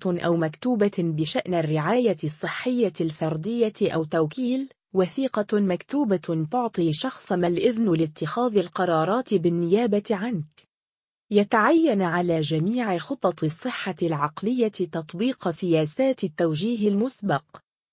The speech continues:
يتعين على خطة الصحة العقلية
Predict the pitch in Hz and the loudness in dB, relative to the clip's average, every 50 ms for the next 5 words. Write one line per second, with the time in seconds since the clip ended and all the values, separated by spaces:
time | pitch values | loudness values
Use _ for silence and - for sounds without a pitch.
0 | _ _ _ _ _ _ - 202 196 - - 226 208 240 320 330 320 311 226 202 | _ _ _ _ _ _ 2 2 4 4 4 4 4 6 6 6 4 4 4 4
1 | 190 180 170 175 175 170 165 156 156 156 - 277 - - - 185 156 - 165 151 | 4 4 2 2 2 2 2 2 0 0 -2 -4 -2 0 0 -2 0 -2 -4 -6
2 | - - 254 247 - - - 190 160 - 170 165 151 143 147 151 - - 196 240 | -6 -6 -6 -6 -6 -6 -6 -6 -4 -2 -2 0 0 0 -2 -2 -4 -4 -2 0
3 | 254 233 185 160 | 2 2 2 2